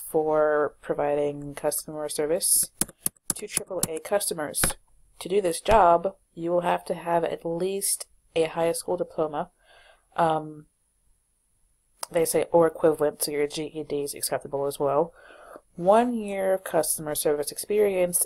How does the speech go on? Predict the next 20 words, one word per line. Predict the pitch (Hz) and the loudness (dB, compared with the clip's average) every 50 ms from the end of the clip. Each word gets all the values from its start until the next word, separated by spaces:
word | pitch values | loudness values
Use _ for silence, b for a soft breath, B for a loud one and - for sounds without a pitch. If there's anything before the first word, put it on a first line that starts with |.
| - | 0
and | - 180 175 180 | -2 -2 -2 -2
you | 185 180 | -4 -4
have | 170 196 190 190 190 | 0 0 0 0 0
to | - 190 175 | -4 -6 0
live | 170 175 175 170 165 165 165 - | 4 6 8 8 8 6 4 4
within | 160 170 165 165 - 175 165 170 165 - | 4 4 4 6 4 4 4 4 2 0
eighty | - 156 160 160 160 170 | 0 0 0 2 0 -2
miles | 165 156 151 151 151 147 151 151 147 - - - | -4 -2 -2 0 0 0 0 0 -2 -4 -2 0
of, | 151 147 147 147 147 147 147 147 147 147 - _ | 2 2 4 4 4 4 4 4 2 0 -2 _
go | - - | -10 -10
back | - - - - | -8 -8 -4 -4
up, | - - - | -6 -6 -6
Coppell, | - - 180 175 185 185 - 208 196 196 196 196 196 190 196 190 B B B B B B _ _ _ _ _ _ _ _ _ _ _ _ _ _ _ _ - | -8 -2 -2 -2 -2 -2 -4 -4 -4 -2 -4 -4 -4 -6 -8 -8 B B B B B B _ _ _ _ _ _ _ _ _ _ _ _ _ _ _ _ -12
Coppell, | - 202 - 196 180 - | -12 -10 -10 -10 -8 -8
Texas? | 208 208 - 254 240 - - - - _ _ _ _ _ _ _ _ _ b b b b b b b b _ - | -8 -6 -6 -8 -6 -6 -10 -10 -12 _ _ _ _ _ _ _ _ _ b b b b b b b b _ 2
Denton, | 208 196 202 208 | 2 2 2 0
Texas, | 202 208 202 202 - - 220 214 214 - - _ | 2 2 2 2 2 -2 -4 -4 -4 -6 -6 _
Arlington, | 170 175 175 180 180 180 185 180 180 180 180 180 180 175 | 0 2 2 2 0 -4 -4 -4 -4 -4 -4 -6 -2 0
Dallas, | 165 151 160 170 170 170 165 - - - - - - _ _ _ _ _ _ - | 0 2 4 4 2 2 2 0 -2 -2 -2 -2 -4 _ _ _ _ _ _ -6
Allen. | - 147 156 156 156 156 | -2 0 2 2 0 0